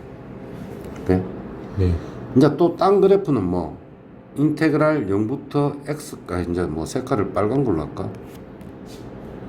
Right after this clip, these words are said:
Speaker 1: 뭐 색깔 있는 거 까만 걸로 할까? 인테그랄 영부터 X까지 절대값 T 사인 T 디티 그래프.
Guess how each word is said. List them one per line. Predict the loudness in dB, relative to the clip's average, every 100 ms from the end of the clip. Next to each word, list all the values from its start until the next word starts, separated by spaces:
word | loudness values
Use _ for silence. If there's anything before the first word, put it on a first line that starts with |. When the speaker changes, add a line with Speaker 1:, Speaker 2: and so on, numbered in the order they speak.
| -12 -12 -12 -12 -12 -12 -12 -12 -12 -12 -12 -12 -12 -4
Speaker 1:
뭐 | 0 0
색깔 | 2 -2 2 2
있는 | 2 2 2
거 | -2 0
까만 | 2 2 2
걸로 | 2 0
할까? | -4 -10 -12 -14 -18 -18 -18 -18 -18 -18 -18 -16 -16 -16 -14 -14 -14 -14 -12 2
인테그랄 | 6 6 6 4 4 4 4
영부터 | 4 2 0 -2 -2
X까지 | -2 -4 -4 -2 0 0 0 -2 2
절대값 | 4 4 2 0 2 2 2 -2 -16 -18
T | -6 -2 2 4 4 2 -2
사인 | -10 -14 -6 2 4 6 6 6 4 -2
T | 2 6 6 4 -2 -10 -16 -18 -18 -18 -18 -18 -16 -16 -16 -18 -16 0
디티 | 4 4 0 2 6 6 4
그래프. | 2 -2 -4 -8